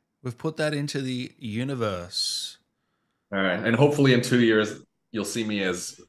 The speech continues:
Speaker 2: Bob Grayson or some random character.
Speaker 1: <laughs>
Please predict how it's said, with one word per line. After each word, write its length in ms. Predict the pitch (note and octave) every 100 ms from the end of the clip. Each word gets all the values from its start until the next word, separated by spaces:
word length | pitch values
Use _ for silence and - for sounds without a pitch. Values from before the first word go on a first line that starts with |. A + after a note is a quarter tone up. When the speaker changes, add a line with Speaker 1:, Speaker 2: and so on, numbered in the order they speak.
| _
Speaker 2:
Bob 380 | G2 G#2 G#2+ G2+
Grayson 420 | G2+ F#2+ F2+ F#2
or 100 | E2+
some 260 | - F#2+ F2+
random 320 | F2 E2+ E2+
character. 460 | - D#2+ - E2+ G2 - - -
Speaker 1:
<laughs> 920 | D#3+ - D3+ - C#3 - - - -